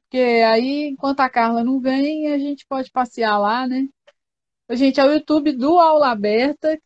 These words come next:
tem todos os, todos os vídeos. Todas as, as... <laughs> O Marco também pedindo pra cantar. Ô, gente, o que que eu vou cantar?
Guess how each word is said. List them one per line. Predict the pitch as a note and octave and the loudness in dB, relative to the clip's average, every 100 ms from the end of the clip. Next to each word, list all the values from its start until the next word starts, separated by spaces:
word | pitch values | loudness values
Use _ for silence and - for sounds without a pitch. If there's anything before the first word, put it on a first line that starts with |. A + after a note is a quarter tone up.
| - | 0
tem | B3+ C#4 | 2 2
todos | - B3 C4 D4 C#4 | 2 4 4 2 -2
os, | D4 C#4+ - - - _ _ _ - | -4 -6 -14 -20 -20 _ _ _ -2
todos | B3 B3+ C4+ | 2 2 0
os | B3+ A3 | -6 -6
vídeos. | F#3+ A#3 A3+ F#3 F3 - - - _ _ _ _ _ _ _ _ _ _ _ | -2 -2 -2 -6 -8 -14 -20 -20 _ _ _ _ _ _ _ _ _ _ _
Todas | A3+ B3+ B3+ B3 | 2 4 4 2
as, | B3 A#3 G3+ - - _ | 2 2 -2 -6 -20 _
as... | - G3 G3 F#3+ - - - _ _ _ _ _ _ _ _ _ _ | -10 -6 -6 -8 -16 -20 -20 _ _ _ _ _ _ _ _ _ _
<laughs> | A3+ - - D4 C#4 _ _ - | -10 -4 2 0 0 _ _ 0
O | C4+ | 2
Marco | B3+ B3 C4+ D4 - | 4 4 4 4 -2
também | D4 C4+ C4 C4+ C#4 | 2 4 4 4 4
pedindo | C#4 A#3+ B3+ C4+ | 2 -4 -2 0
pra | C4+ | 0
cantar. | C4+ B3+ A3+ G#3 B3 B3+ C4 | 0 0 -2 -2 2 4 4
Ô, | |
gente, | C4+ A3+ G#3+ | 2 0 -4
o | - | -8
que | C#4+ | -2
que | |
eu | D4+ | 2
vou | D4 | 2
cantar? | C#4+ A#3+ G3+ G#3 F#3+ F#3 G3 | 2 -2 0 0 0 -4 -10